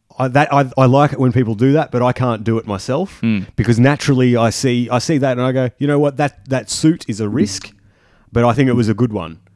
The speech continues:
Speaker 2: Mm.
Speaker 1: Um, because I've, I've, the most common, um, rule with, uh, suits and shirt matching is you don't go, like, a two-tone thing. You, you go, uh, opposite tones.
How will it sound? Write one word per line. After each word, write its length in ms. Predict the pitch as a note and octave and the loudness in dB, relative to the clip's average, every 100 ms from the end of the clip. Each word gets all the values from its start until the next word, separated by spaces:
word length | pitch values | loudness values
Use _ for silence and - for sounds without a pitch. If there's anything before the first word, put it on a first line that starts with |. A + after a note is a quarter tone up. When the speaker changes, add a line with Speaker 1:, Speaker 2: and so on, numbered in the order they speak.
| - | -6
Speaker 2:
Mm. 240 | C#3 A2+ | -2 -2
Speaker 1:
Um, 420 | A#2 A#2 A#2 A2+ | -2 0 0 0
because 600 | A2 A2+ - C3 A2 - - _ _ _ _ _ _ | 0 -2 0 0 0 -6 -12 _ _ _ _ _ _
I've, 300 | A#2 F#2+ - | -8 -8 -14
I've, 540 | A2+ G2+ A#2+ A2+ - B2 | -14 -12 -14 -16 -18 -4
the 120 | B2 | -4
most 320 | A#2 D3 - | 0 2 0
common, 600 | - D3+ E3 C#3+ C3 G#2+ - - | 0 0 2 2 0 -4 -10 -10
um, 420 | G#2+ G#2 G2+ G2 | -6 -4 -4 -4
rule 560 | F#2+ B2+ C3 G#2+ A2 C3 _ _ _ _ _ _ _ - | 0 2 2 0 -4 -8 _ _ _ _ _ _ _ -10
with, 440 | G#2+ G#2+ - - - | -6 -6 -8 -16 -8
uh, 220 | G#2 G2 | -6 -6
suits 560 | - - A#2 - - - | -6 -2 -2 -4 -10 -8
and 260 | G2+ F#2 | -6 -6
shirt 440 | - - A#2 A#2 B2 | -8 -4 -2 -2 -4
matching 560 | G#2+ G2 - F2+ F2 - _ _ _ _ _ - | -6 -6 -10 -10 -10 -16 _ _ _ _ _ -6
is 420 | A2+ G#2+ F#2 - | -2 -2 -4 -10
you 160 | A2 G#2 | -8 -2
don't 300 | A#2+ B2+ A2+ | 0 0 -2
go, 220 | A#2+ A2 | -2 0
like, 200 | G2+ F#2+ | -2 -6
a 40 | |
two-tone 720 | F#2+ C3 B2 B2+ A#2+ A#2 A2 G#2+ | -8 -8 -6 -6 -6 -6 -8 -12
thing. 300 | - C3 G3 - _ _ _ - | -10 -10 -10 -14 _ _ _ -6
You, 300 | A2 A#2 - | -2 -2 -4
you 220 | G#2+ G#2+ | -6 -4
go, 320 | G2+ A2+ G2 - _ | -2 -2 -4 -10 _
uh, 600 | G2 F#2+ F#2 F2+ F2 F2 - | -10 -8 -6 -8 -10 -12 -10
opposite 440 | A2+ - - B2+ - | -10 -8 -10 -12 -10
tones. 600 | C#3+ D3 F3 F#3 - | -6 -4 -6 -8 -12